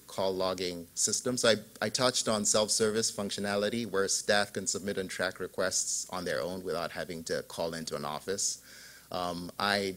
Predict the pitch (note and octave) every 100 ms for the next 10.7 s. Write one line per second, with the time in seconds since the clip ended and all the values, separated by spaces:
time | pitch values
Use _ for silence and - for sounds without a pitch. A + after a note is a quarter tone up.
0 | - - G#2 - - G#2+ G#2 A2 G#2+ G#2
1 | F2+ F2 E2 G#2 G#2 F#2 F#2+ E2+ E2 E2
2 | E2 - - - - E2 E2+ - - F#2+
3 | F2+ E2+ F2+ - D#2+ F#2+ - A2 F2+ F2
4 | - F2+ F2 E2+ - D#2 C2+ - D2+ B1+
5 | C2 - - - - - E2+ D2+ D2+ -
6 | - - - G1+ A#1 B1+ - - - -
7 | - G#2+ - - F2+ - F#2 - G2+ F2
8 | - - - - G2 - - G2+ G#2 G2
9 | G2 F2+ D2 F#2 F#2+ F#2 F2 E2+ C#2+ -
10 | - D2+ C#2+ D#2+ G2+ - -